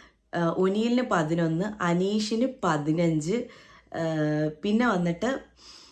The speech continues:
ഉം, രണയ്ക്ക്, ആ, ഒമ്പത്.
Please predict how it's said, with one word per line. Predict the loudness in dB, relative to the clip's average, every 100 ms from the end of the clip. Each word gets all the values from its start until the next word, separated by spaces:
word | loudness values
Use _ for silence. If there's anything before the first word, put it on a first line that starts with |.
| _ _ _ -16
ഉം, | -10 -4 -4 0
രണയ്ക്ക്, | 2 2 2 0 0 2
ആ, | 4 4 2 2 2 -2 -8 _ _ _ _ _ _ _ _ 2
ഒമ്പത്. | 2 4 2 0